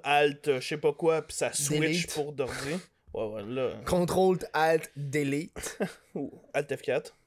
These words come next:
Speaker 2: Ah oui, classique.
Speaker 1: <laughs>
Speaker 2: Où tu t'en vas dans ton ordi, tu t'en vas dans un fichier, tu détruis, tu dé-, il y a un fichier qui te détruit, puis finalement, ça va juste planter ton ordi, puis il est
Speaker 1: <laughs>
Speaker 2: fini, genre. Ah, c'est que c'est
Speaker 1: Ouais.
Speaker 2: drôle, c'est qu'ils se font avoir par ce prank-là, là.
Speaker 1: Ouais.
Speaker 2: C'est un prank classique, genre.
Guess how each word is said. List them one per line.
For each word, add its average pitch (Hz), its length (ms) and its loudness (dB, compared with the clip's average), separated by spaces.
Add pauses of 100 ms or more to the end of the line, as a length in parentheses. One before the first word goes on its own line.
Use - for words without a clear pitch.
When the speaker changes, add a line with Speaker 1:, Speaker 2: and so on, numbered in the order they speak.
(220)
Speaker 2:
Ah 135 100 2
oui, 170 320 2
classique. 165 600 0 (100)
Speaker 1:
<laughs> 240 180 -2
Speaker 2:
Où 226 80 6
tu - 100 -6
t'en 190 160 6
vas 214 100 10
dans 214 160 8
ton 196 220 4
ordi, 175 340 4
tu 220 60 -6
t'en 180 80 4
vas 180 160 4
dans 170 40 4
un 170 80 4
fichier, 208 300 -4
tu - 140 -12
détruis, 147 300 -6
tu - 160 -16
dé-, 139 200 -4 (420)
il 147 60 0
y 165 40 4
a 165 80 2
un 190 100 6
fichier 190 280 -2
qui - 160 -12
te 135 60 -8
détruit, 170 360 -2
puis 202 80 -6
finalement, 160 220 4
ça 170 80 0
va 143 60 2
juste 156 220 -4
planter 156 260 2
ton 156 160 2
ordi, 143 260 2
puis 143 200 -2
il 123 60 0
est 214 40 4
Speaker 1:
<laughs> - 140 -8
Speaker 2:
fini, 151 280 0
genre. 180 220 2 (680)
Ah, - 100 -6
c'est - 180 -8
que 180 60 -2
c'est 175 100 2
Speaker 1:
Ouais. - 60 0
Speaker 2:
drôle, 135 240 0
c'est 143 100 -6
qu'ils - 80 -10
se - 60 -10
font 131 120 -4
avoir 131 180 2
par 123 140 -2
ce - 100 -4
prank-là, 139 540 0
là. 139 80 0
Speaker 1:
Ouais. 156 380 0 (220)
Speaker 2:
C'est - 140 -4
un 151 60 2
prank 180 300 0
classique, 143 520 0
genre. 117 240 -4